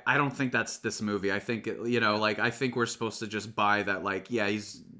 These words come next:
totally irredeemable piece of shit, and the f-, the comedy,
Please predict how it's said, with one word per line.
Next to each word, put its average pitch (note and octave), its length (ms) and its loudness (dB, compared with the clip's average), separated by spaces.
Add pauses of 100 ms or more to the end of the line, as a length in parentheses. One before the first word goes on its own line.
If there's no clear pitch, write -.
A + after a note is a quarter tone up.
totally A2+ 400 0
irredeemable G2+ 460 -2
piece G#2 240 -8
of G#2 60 -8
shit, G#2 360 -4 (280)
and B2+ 220 2
the B2 60 0
f-, - 140 -10
the B2+ 200 0
comedy, A#2+ 760 0